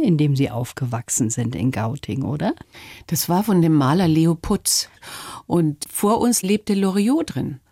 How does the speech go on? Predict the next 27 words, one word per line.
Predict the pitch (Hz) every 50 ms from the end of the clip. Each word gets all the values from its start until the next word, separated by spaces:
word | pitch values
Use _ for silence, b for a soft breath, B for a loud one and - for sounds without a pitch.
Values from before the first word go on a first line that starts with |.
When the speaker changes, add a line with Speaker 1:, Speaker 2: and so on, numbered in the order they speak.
| B B B B B
Speaker 1:
Und | - 147 156
das | 175 165 170
war | 185 202
natürlich | 220 233 214 - 226 214 208 - -
total | - 196 - - 185 185 196 -
toll | - - 247 311 381 370
für | - - 175 160
Sie, | 151 147 151 156 156
Speaker 2:
Das | 151 160 180
Speaker 1:
ne? | 226 247
Speaker 2:
war | 247
Speaker 1:
Dieses | 240 220 185
Speaker 2:
großartig. | 180 - 170 - 170 165 170 156 147 147 151 151
Ich | 147 -
Speaker 1:
alte | 165 165 165 180
Speaker 2:
hatte | 185 170 180
einen | 175 175
Riesenpark, | 160 190 220 233 202 190 175 165 - - - 87 - - - 202 - - -
ich | - - -
hatte | 180 170 - 180 170 165 B B B B B B B B -
Baumhäuser, | 156 147 175 190 190 185 190 180 170 170 175 170
ich | - 165 - -
hatte, | 175 165 - 180 180 175 175 175 - - - - - - -
also | - - - - 151
es | - - -
war | 139 127 123 123 - - - _ _
Freiheit. | - - - - 165 190 180 147 123 127 - - -